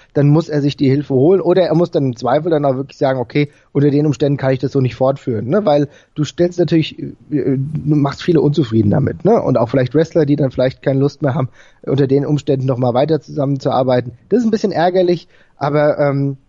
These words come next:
ich hoffe, dass sich da die Wogen noch glätten und dass es m-, vielleicht irgendwann eine, eine Fortsetzung sieht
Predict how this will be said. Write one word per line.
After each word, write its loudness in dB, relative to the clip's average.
ich -10
hoffe, -2
dass -2
sich -4
da 0
die -2
Wogen 2
noch -2
glätten -2
und -4
dass -6
es -16
m-, -8
vielleicht -2
irgendwann -2
eine, -2
eine -2
Fortsetzung -2
sieht -2